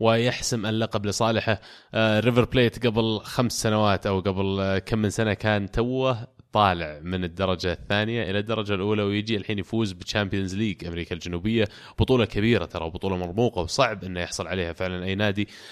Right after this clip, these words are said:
لكن اللي غطى على النهائي هذا أكثر من أي شيء ثاني الأحداث اللي كانت مصاحبة للإياب، اللي ما رضى ينلعب، وآخر شيء نقلوه للعاصمة الإسبانية مدريد.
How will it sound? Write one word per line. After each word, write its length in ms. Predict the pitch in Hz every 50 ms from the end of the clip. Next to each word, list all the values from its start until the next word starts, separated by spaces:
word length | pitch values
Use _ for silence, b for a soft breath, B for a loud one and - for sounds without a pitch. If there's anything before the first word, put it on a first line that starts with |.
| B B B
لكن 260 | 131 131 - 139 131
اللي 200 | 127 120 127 123
غطى 340 | 117 143 147 - - - 87
على 180 | 82 92 95
النهائي 380 | 95 95 95 98 104 101 95 90
هذا 280 | 95 95 92 90 90
أكثر 220 | 87 - - 95 95
من 80 | 95
أي 120 | 90 92 90
شيء 140 | - 101 95
ثاني 260 | - 101 107 104 101
الأحداث 520 | 98 - - - - 113 123 131 120 -
اللي 120 | 110 104 98
كانت 300 | - 113 107 101 - -
مصاحبة 520 | 107 95 - 127 117 101 - - 90 87
للإياب، 520 | 82 90 92 - 110 107 107 110 110 107 104 B B B B B B B
اللي 160 | - 123 135 143
ما 120 | 151 151
رضى 260 | 139 139 123 131 127
ينلعب، 340 | 123 117 101 92 80 90 90
وآخر 240 | 110 117 - 120 117
شيء 180 | - 127 120
نقلوه 360 | 113 117 - - 117 117 107 101
للعاصمة 420 | 98 98 92 95 107 - 110 104
الإسبانية 440 | 98 92 - - 107 104 107 101 95
مدريد. 400 | 95 95 92 101 117 120 113